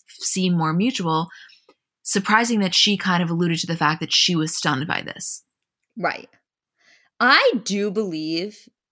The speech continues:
Speaker 2: that if you feel that you are wronged in a situation,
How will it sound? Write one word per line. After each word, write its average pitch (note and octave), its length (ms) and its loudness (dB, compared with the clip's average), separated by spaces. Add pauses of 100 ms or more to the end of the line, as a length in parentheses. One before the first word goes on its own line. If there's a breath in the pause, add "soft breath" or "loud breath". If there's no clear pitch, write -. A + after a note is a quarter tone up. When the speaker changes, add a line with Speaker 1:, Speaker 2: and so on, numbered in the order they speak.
(460)
Speaker 2:
that E3 460 0 (340)
if G#3+ 200 -4
you C4 260 2
feel G3 500 0
that F3+ 180 -2
you F#3 260 -4
are E3+ 180 0
wronged D#3+ 680 -6
in F3 200 -8
a E3 40 -8
situation, F3+ 1000 -6